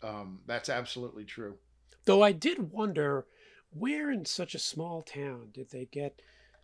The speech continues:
Speaker 2: did they find such a little tiny oxygen mask?
Speaker 1: <laughs> Uh, that is an excellent question.
Speaker 2: I, I, I would imagine in a big city you have to special order that.
Speaker 1: They, they
Speaker 2: So
Speaker 1: certainly had ten months to figure it out.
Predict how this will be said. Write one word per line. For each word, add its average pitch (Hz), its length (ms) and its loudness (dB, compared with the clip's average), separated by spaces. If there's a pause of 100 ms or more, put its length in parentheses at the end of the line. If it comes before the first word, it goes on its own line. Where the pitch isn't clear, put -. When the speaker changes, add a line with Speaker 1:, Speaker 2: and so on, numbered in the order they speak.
(200)
Speaker 2:
did 151 140 -4
they 143 140 2
find 180 480 -6
such - 440 -4
a 165 120 -4
little 214 480 0
tiny 240 460 -2
oxygen 165 560 0
mask? 123 480 -4 (180)
Speaker 1:
<laughs> - 0 - (2250)
Uh, 131 240 8
that 156 420 6
is 147 520 -2 (120)
an 117 160 -8 (100)
excellent 147 460 -4
question. - 500 -10 (280)
Speaker 2:
I, 240 120 6
I, 294 200 8
I 254 80 8
would 262 140 8
imagine 185 420 10
in 196 80 8
a 202 40 10
big 202 220 10
city 294 300 12
you 170 160 10
have 151 140 10
to 151 80 -2
special 160 420 6
order 147 240 6
that. 139 320 8
Speaker 1:
They, 143 200 4 (140)
they 143 140 0
Speaker 2:
So 175 140 6
Speaker 1:
certainly 208 260 0
had 165 240 0
ten 165 240 0
months 147 320 -4
to - 100 -10
figure 127 420 -4
it 98 80 -2
out. 95 340 -4